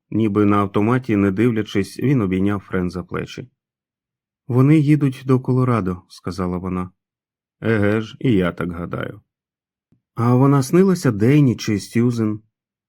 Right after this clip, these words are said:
«Обом. Минулої ночі Сьюзен снилися хрести, такі ж, як мені». «Зараз зі старою вже багато людей». «Двадцятеро, а то й більше.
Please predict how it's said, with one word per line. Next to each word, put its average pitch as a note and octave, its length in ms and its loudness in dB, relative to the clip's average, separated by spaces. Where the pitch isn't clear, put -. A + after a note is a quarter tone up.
«Обом. A#2+ 560 0
Минулої A#2 380 4
ночі A2 300 2
Сьюзен G2+ 400 0
снилися G2 460 0
хрести, F#2 520 -4
такі F#2+ 300 -4
ж, F#2 120 -6
як F#2 140 -6
мені». F2+ 360 -4
«Зараз C3+ 420 0
зі C3 160 2
старою B2 540 2
вже A2+ 300 -2
багато A2+ 420 -4
людей». G2 540 -6
«Двадцятеро, G#2 760 0
а F2+ 60 -2
то A#2 120 0
й A2+ 60 2
більше. G#2 500 -4